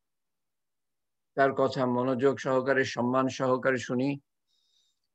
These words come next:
আমল করার নিয়তে শুনি, পৌঁছানোর নিয়তে শুনি। যে যত মনোযোগ সহকারে আমরা শুনবো,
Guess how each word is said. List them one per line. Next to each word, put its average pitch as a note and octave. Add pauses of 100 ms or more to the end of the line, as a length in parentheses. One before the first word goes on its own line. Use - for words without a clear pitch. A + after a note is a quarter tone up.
আমল C3
করার C3
নিয়তে B2+
শুনি, C3+
পৌঁছানোর C3+
নিয়তে A#2
শুনি। A2 (1600)
যে C#3
যত C3+
মনোযোগ C3
সহকারে C3+
আমরা C#3
শুনবো, C#3